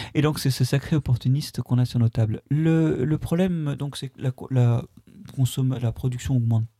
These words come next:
pas trop. Elle augmente sans doute un petit peu par des plantations assez intensives en Espagne et, et en Italie, mais ce qui se passe surtout, c'est qu'on a fait des progrès dans l'imitation d'arômes de truffe.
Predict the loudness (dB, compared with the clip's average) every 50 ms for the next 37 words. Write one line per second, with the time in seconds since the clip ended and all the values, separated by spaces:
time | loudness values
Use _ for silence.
0 | _ _ 0 0 2 0 -2 -2 0 -2 -2 -2 -4 -6 -8 -14 -16 -16 -16 -18
1 | -18 -18 -20 -20 -20 -20 -20 -20 -6 _ 4 6 6 6 6 4 2 2 2 0
2 | 2 2 0 -2 -2 -2 0 0 2 2 4 4 2 2 2 2 0 0 2 0
3 | 0 0 0 2 2 2 2 2 0 2 2 2 0 0 0 0 2 4 4 4
4 | 2 0 0 2 2 4 4 4 4 2 2 0 -2 -6 -4 -4 -2 0 0 0
5 | 0 -2 -4 -8 _ _ _ -20 -20 _ _ _ _ _ _ _ _ _ _ -8
6 | 0 4 4 4 6 4 4 4 6 4 4 4 2 -2 -6 -2 0 0 0 2
7 | 2 0 0 0 -2 -4 -4 -4 -2 0 0 2 2 2 0 0 -2 -4 -6 -6
8 | -6 -6 -4 -4 -2 -2 2 4 4 4 4 4 2 0 -2 0 0 2 4 4
9 | 4 2 2 2 0 0 0 -2 -2 -2 -6 -12